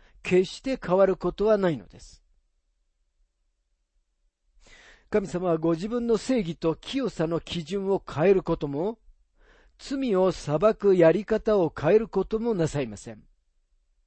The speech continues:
悪行に対する神様の処刑がすぐには行われなくとも、神様の裁きは確かに必ずやってきます。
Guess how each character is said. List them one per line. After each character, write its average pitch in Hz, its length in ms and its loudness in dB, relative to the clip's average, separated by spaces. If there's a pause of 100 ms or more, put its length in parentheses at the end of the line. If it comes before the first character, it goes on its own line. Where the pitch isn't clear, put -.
(1900)
悪 190 320 2
行 226 200 2
に 208 100 -4
対 190 200 6
す 180 140 -6
る 170 100 -4
神 233 260 0
様 175 260 -2
の 160 140 -2
処 156 240 -6
刑 180 260 -2
が 175 300 4 (240)
す - 220 -10
ぐ 269 120 -4
に 208 140 -4
は 185 280 2
行 180 360 -4
わ 240 240 0
れ 220 120 2
な 208 120 4
く - 100 -6
と 151 140 -2
も、 113 280 -10 (520)
神 208 200 0
様 170 260 -4
の 196 100 -2
裁 185 180 -2 (120)
き - 140 -10
は 147 300 -2 (360)
確 - 320 -4
か 180 160 2
に 202 260 -4
必 220 500 -2
ず 214 160 -2
や 170 160 4
っ - 20 -16
て - 240 0
き - 140 -20
ま 107 80 -20
す。 - 240 -20